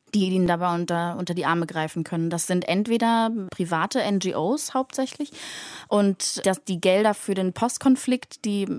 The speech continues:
von der internationalen Gemeinschaft bereitgestellt worden sind und von der kolumbianischen Regierung, die Gelder, die, mm, kommen nicht wirklich an. Da hat auch der neue Präsident Kürzungen vorgenommen. Das ist alles so ein bisschen kompliziert. Aber diese Projekte werden dann mit Hilfe von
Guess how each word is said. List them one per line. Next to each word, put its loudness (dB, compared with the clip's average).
von -2
der 0
internationalen -2
Gemeinschaft -2
bereitgestellt -2
worden 0
sind -2
und -4
von -2
der -2
kolumbianischen -4
Regierung, -2
die -2
Gelder, 2
die, -6
mm, -10
kommen -2
nicht -4
wirklich -4
an. 2
Da 2
hat -6
auch -4
der -2
neue 0
Präsident -4
Kürzungen -2
vorgenommen. -2
Das -2
ist 0
alles 0
so -2
ein 0
bisschen -4
kompliziert. -2
Aber 2
diese -2
Projekte 0
werden 2
dann 0
mit -2
Hilfe 0
von -2